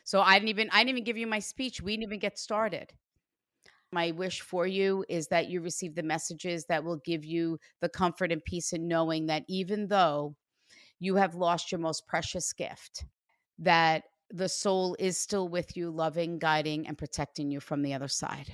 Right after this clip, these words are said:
I think already your loved ones have validated that their presence is here.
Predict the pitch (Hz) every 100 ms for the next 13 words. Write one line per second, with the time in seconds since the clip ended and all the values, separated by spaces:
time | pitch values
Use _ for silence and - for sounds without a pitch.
0 | - 190 190 202 196 185 - - - 202
1 | 196 190 190 185 185 170 - _ _ _
2 | - 196 202 190 196 190 190 185 190 190
3 | 170 185 180 185 185 185 175 185 180 185
4 | 185 - - 170 - 190 165 151